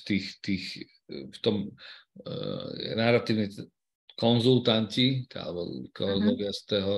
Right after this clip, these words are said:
Speaker 1: z toho postmoderného narratívneho prístupu, taký o-, o-, nebohý Vráťa Strnad mal taký článok, že organizácia ako dobrý príbeh.
Speaker 2: Mhm.
Speaker 1: A, a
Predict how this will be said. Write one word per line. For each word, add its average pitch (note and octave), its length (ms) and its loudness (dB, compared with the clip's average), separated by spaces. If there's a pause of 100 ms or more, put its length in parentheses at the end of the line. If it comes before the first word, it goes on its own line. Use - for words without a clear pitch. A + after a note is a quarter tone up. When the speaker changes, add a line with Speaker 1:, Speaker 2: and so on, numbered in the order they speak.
Speaker 1:
z - 80 -8
toho F#2+ 160 2
postmoderného G2+ 720 0
narratívneho G2 560 -2
prístupu, G2+ 560 -6 (400)
taký G2+ 160 2
o-, F#2+ 80 4
o-, C#2+ 340 -2 (300)
nebohý G#2 400 2
Vráťa G#2 320 2
Strnad G2+ 320 -6
mal G2 160 -2
taký F#2 240 -8
článok, G2+ 480 -2
že G2 80 -4
organizácia G2+ 880 0
ako F2+ 160 -4
dobrý G2+ 320 2
príbeh. G2+ 400 -2 (640)
Speaker 2:
Mhm. G#3+ 280 4
Speaker 1:
A, - 120 2
a - 0 -